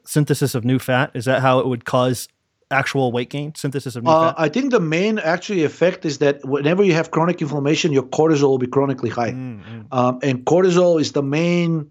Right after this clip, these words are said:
Speaker 2: m-, maybe the, the main, followed closely by estrogen. It's, it's maybe the main hormone that is responsible for the, uh, for the, for the creation and storage of fat.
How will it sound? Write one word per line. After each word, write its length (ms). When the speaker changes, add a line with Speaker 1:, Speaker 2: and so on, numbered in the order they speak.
Speaker 2:
m-, 200
maybe 360
the, 260
the 240
main, 460
followed 400
closely 320
by 140
estrogen. 480
It's, 240
it's 260
maybe 260
the 240
main 260
hormone 640
that 120
is 100
responsible 720
for 300
the, 280
uh, 200
for 160
the, 280
for 100
the 80
creation 520
and 220
storage 400
of 120
fat. 360